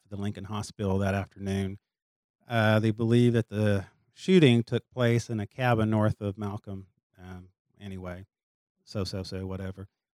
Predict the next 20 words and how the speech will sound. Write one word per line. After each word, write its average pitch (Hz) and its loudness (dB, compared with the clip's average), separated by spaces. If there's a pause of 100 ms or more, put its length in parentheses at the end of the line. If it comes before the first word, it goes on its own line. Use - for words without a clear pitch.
Uh, 123 6
during 135 8
their 131 8
investigation, 120 2
they 104 0
found 123 0
the 110 2
nineteen-year-old 117 0
victim 110 -2
and 113 0
his 107 -2
two 110 -6
friends 104 -2 (360)
had 107 -6
shot 117 0
the 107 -8
<laughs> 101 0
Vietnam 120 4
War, 107 6 (500)
uh, 104 -2